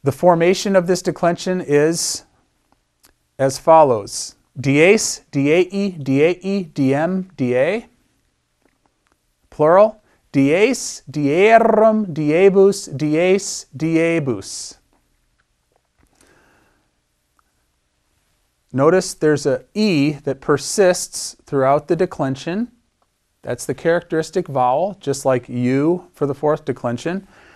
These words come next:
The endings, if you simply want to learn the fifth declension endings, which is how I do it, the endings are ace, A E A E M A, ace,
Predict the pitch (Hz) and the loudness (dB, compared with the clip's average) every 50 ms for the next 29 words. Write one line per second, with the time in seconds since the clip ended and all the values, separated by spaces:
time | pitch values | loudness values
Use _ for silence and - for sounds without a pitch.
0 | _ _ _ - - - - 160 170 190 208 214 226 247 254 254 247 - - - | _ _ _ -4 -4 -4 -2 0 0 0 2 0 0 2 2 0 -2 -4 -6 -6
1 | - 139 - 143 135 131 - - 170 156 170 160 151 156 160 151 - 160 139 147 | -6 -6 -4 -4 -4 -4 -2 -6 -4 -2 -2 -2 0 0 -2 -2 -2 -4 -2 -2
2 | 151 151 147 135 135 127 120 - - 156 147 - - 143 131 - 156 151 139 - | 0 0 -2 -2 -2 -4 -4 -2 -4 -4 -4 -4 -8 -8 -6 -4 -6 -6 -4 -6
3 | 139 131 139 151 160 165 175 175 170 147 - 143 131 - 131 120 - - 139 127 | -8 -6 -6 -6 -4 -4 -4 -6 -6 -6 -8 -8 -8 -6 -6 -8 -4 -2 0 0
4 | 127 139 160 170 151 127 127 139 139 139 139 _ _ _ _ _ _ _ _ _ | 2 2 2 2 2 0 0 0 0 -2 -4 _ _ _ _ _ _ _ _ _
5 | _ _ - 120 135 156 175 185 190 185 165 - - - 151 151 156 156 156 151 | _ _ -6 -2 -2 -2 0 -2 -2 -2 -4 -6 -4 0 4 4 6 6 6 4
6 | 151 151 - _ _ _ _ _ _ _ _ _ _ _ _ _ _ - 156 180 | 4 0 -6 _ _ _ _ _ _ _ _ _ _ _ _ _ _ -2 0 0
7 | 220 226 - - - - - 156 175 185 - 196 190 - - 160 175 185 180 185 | 0 0 -4 -6 -12 -12 -6 -4 -4 -4 -2 -6 -10 -6 -4 -4 -4 -4 -4 -8
8 | 190 185 - 208 160 170 175 151 - 143 147 160 170 185 208 220 208 - _ _ | -10 -6 -4 -4 -4 -4 -6 -8 -6 -4 -2 0 0 0 0 -2 -6 -12 _ _
9 | _ _ _ _ _ _ _ _ _ _ _ _ _ _ _ _ _ - 147 160 | _ _ _ _ _ _ _ _ _ _ _ _ _ _ _ _ _ -4 -2 0
10 | 175 190 - - - | 0 0 -2 -4 -12